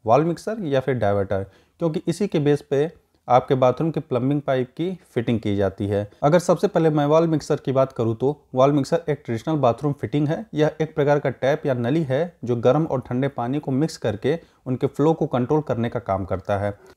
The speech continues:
यह एक सिंगल यूनिट एक्सटर्नल दीवार पर फिट की जाती है और एक ही यूनिट से आप पानी को on और ऑफ, गर्म और ठंडा कर सकते हैं।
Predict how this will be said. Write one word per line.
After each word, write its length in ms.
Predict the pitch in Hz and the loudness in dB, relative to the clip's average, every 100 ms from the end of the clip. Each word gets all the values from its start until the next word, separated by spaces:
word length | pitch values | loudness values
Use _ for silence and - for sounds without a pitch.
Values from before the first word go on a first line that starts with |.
| - | -8
यह 260 | 117 151 180 | 0 4 4
एक 100 | 170 | 2
सिंगल 360 | - 147 165 | 0 2 2
यूनिट 360 | 156 135 147 - 139 | 2 2 0 -2 -6
एक्सटर्नल 340 | - 151 165 | -4 -2 0
दीवार 200 | 147 131 | 4 2
पर 140 | 131 143 | 2 -2
फिट 200 | - 113 | -2 -4
की 120 | 135 | 0
जाती 340 | 147 147 160 | 0 0 0
है 220 | 160 185 - 160 | 0 0 -2 0
और 200 | 156 151 | 0 2
एक 180 | 143 | 0
ही 160 | 151 175 | 0 0
यूनिट 180 | 151 135 | 2 0
से 140 | - | -2
आप 220 | 131 156 - | 0 0 0
पानी 240 | 120 143 | 0 2
को 200 | 143 151 117 | 0 -2 0
on 200 | 117 151 - | 0 0 0
और 140 | 123 | 0
ऑफ, 400 | 113 113 156 - 113 | 4 2 2 -4 -4
गर्म 320 | 113 147 160 - | 2 2 2 0
और 160 | 127 - | -2 -2
ठंडा 240 | 113 147 | -2 0
कर 160 | 143 123 | 0 -2
सकते 320 | - 92 104 | -2 -4 -4
हैं। 200 | 104 104 | -4 -6